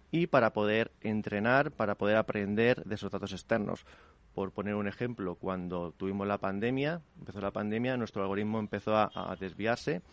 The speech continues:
y necesitamos usar otro tipo de datos que hicieran que este algoritmo aprendiera de manera más rápida. Empezamos a evaluar el usar datos externos y, sobre todo, el usar datos sobre la oferta y la demanda que teníamos nuestros vehículos. Mismo ejemplo con,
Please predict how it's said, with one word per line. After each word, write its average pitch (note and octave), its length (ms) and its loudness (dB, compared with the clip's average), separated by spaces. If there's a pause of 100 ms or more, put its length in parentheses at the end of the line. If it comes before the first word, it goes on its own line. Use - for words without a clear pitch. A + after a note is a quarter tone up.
(240)
y - 80 -4
necesitamos A2 480 2
usar A#2+ 280 -2
otro A2+ 220 -2
tipo A#2 220 0
de A#2 80 4
datos A#2+ 300 0
que - 100 -6
hicieran A#2 320 -2 (160)
que - 120 -4
este B2 180 -2
algoritmo A#2+ 340 2
aprendiera A2+ 380 2
de G#2+ 60 2
manera A2 280 2
más G2 380 0
rápida. F#2+ 560 0 (760)
Empezamos G#2 480 -4
a G2+ 60 0
evaluar G2+ 460 4 (240)
el F#2+ 120 -8
usar F#2+ 180 -8
datos G2 220 -6
externos C#3 580 0
y, A2+ 80 -2
sobre A#2+ 240 -2
todo, B2 300 2
el A#2 60 0
usar G#2 240 -2
datos G#2+ 300 0
sobre A2+ 440 -2
la G#2 140 0
oferta G#2+ 340 -2
y - 20 4
la A#2 60 4
demanda A2 340 2
que A2 100 0
teníamos G2 320 -2
nuestros F#2+ 280 -6
vehículos. F#2+ 500 -2
Mismo G2 360 -6
ejemplo A#2 580 -2 (100)
con, G#2 400 -4